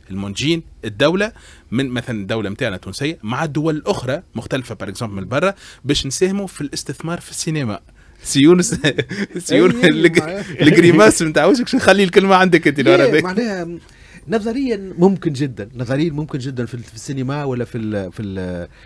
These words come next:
Speaker 2: لكن، آم، تطبيقيًا انا نعرف فيلم تاع سي عبد اللطيف بن عمار، تو عنده اربع ولا خمس سنين، عند سي عبد العزيز، يحكي على،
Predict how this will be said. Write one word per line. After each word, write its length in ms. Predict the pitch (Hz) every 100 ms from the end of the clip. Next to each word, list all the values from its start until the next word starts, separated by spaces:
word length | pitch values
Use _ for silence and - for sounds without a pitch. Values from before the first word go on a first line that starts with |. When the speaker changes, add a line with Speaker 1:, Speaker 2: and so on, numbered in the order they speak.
| - -
Speaker 2:
لكن، 260 | 233 262 262
آم، 240 | 254 233 - - - _
تطبيقيًا 840 | - 277 196 202 - 320 311 190 147 - _ - - -
انا 140 | 190 254
نعرف 260 | 302 262
فيلم 300 | - 339 262
تاع 220 | 208 208 202
سي 140 | -
عبد 200 | 185 180
اللطيف 240 | 208 -
بن 240 | 180 165 170
عمار، 300 | 165 214 294
تو 140 | 294
عنده 280 | 269 277 285
اربع 120 | 311
ولا 100 | 294
خمس 200 | - 202
سنين، 220 | 185 214
عند 140 | 175 165
سي 100 | 160
عبد 120 | 160
العزيز، 400 | 160 160 254 202
يحكي 240 | 190 -
على، 320 | 175 165 156